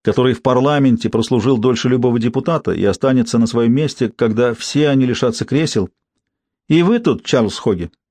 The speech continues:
Она посмотрела на министра сельского хозяйства, который поспешно спрятал десятифунтовую купюру в бумажник. "Что вы тут устроили несчастному парню?" "Не волнуйтесь, миссис Гоггин", — промурлыкал Хогги,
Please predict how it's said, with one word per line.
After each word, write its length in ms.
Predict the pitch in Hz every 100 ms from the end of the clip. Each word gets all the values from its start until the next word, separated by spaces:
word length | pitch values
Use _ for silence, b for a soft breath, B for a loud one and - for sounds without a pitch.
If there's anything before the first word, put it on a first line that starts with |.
| _ _ _ _ _ -
Она 260 | 107 120
посмотрела 600 | 117 110 120 113 127 113
на 80 | 107
министра 420 | 113 117 110 107
сельского 400 | - 110 - 110
хозяйства, 580 | 95 101 117 156 - 139 B B B B B B B
который 300 | 110 131 120
поспешно 460 | 135 - 143 135
спрятал 520 | 113 139 143 131 120
десятифунтовую 720 | 107 117 139 120 123 113 110
купюру 340 | 110 113 120 101
в 60 |
бумажник. 440 | 90 117 135 107 95 _ _ _
"Что 340 | - - - 190
вы 100 | 156
тут 160 | 135
устроили 440 | 147 - 147 123 101
несчастному 460 | 113 127 107 113
парню?" 320 | 113 110 - 78 _ _ _ _ _ _ _ _
"Не 200 | 113 135
волнуйтесь, 920 | 131 127 131 165 220 226 214 196 -
миссис 380 | - 156 - 147
Гоггин", — 540 | 123 104 90 87 85 95
промурлыкал 600 | - 104 110 113 101 98
Хогги, 440 | 92 151 170 127